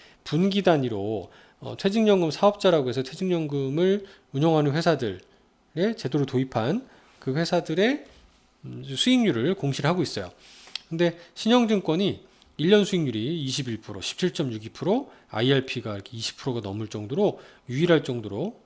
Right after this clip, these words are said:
어, 디비도 육점칠 프로라고 했으니까 가장 높다라고 자랑을 하는 거죠. 뿐만 이런 기사도 있어요. "퇴직연금의 수익률이 증권사가 은행보다 이점칠 배 높다." 그래서 이걸 보면, 이렇게만 보면 마치 증권사가 운용을 잘해서 은행은 정기예금밖에 없으니까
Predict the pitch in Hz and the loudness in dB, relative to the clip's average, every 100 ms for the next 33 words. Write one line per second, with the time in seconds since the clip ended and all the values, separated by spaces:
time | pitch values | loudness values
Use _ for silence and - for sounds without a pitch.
0 | _ 123 110 151 165 135 120 - 127 - | _ -14 -8 -4 -4 -4 -4 -4 -4 -6
1 | 143 131 117 104 95 110 120 - 170 156 | -6 -6 -6 -6 -10 -12 -10 -2 0 0
2 | 147 143 107 - _ _ 120 117 117 113 | 2 2 2 -4 _ _ -4 -4 -4 -4
3 | 110 110 110 131 101 156 262 - - - | -6 -6 -6 -6 -4 -4 -4 -10 -20 -20
4 | - - - - 202 220 185 160 220 214 | -20 -20 -20 -6 4 4 6 6 6 4
5 | 165 170 170 - 143 160 - - - _ | 2 2 2 0 0 0 -2 -12 -20 _
6 | - 202 226 220 202 190 160 180 170 156 | -4 0 4 4 6 4 2 2 0 -2
7 | - 131 160 151 147 123 120 131 123 117 | -2 -2 0 0 0 0 0 0 -2 -4
8 | 123 135 143 - 160 127 - 170 - - | -4 -4 -4 -6 -8 -10 0 0 0 -8
9 | _ _ _ _ _ - - - 156 151 | _ _ _ _ _ -20 -8 -2 2 2
10 | 156 151 170 135 185 208 - 143 165 180 | 2 4 4 4 2 -2 -8 -6 0 2
11 | 160 135 156 127 123 - 117 - - - | 2 0 0 -2 -2 -2 -4 -8 -20 -20
12 | - - 175 190 190 175 165 143 190 180 | -20 -4 2 6 6 6 4 6 8 8
13 | 123 135 135 123 143 220 - - _ _ | 6 4 4 4 2 0 -6 -20 _ _
14 | 147 165 165 147 135 151 165 160 139 117 | 2 4 6 4 4 4 4 4 2 0
15 | - 131 113 165 95 | -2 -4 0 0 0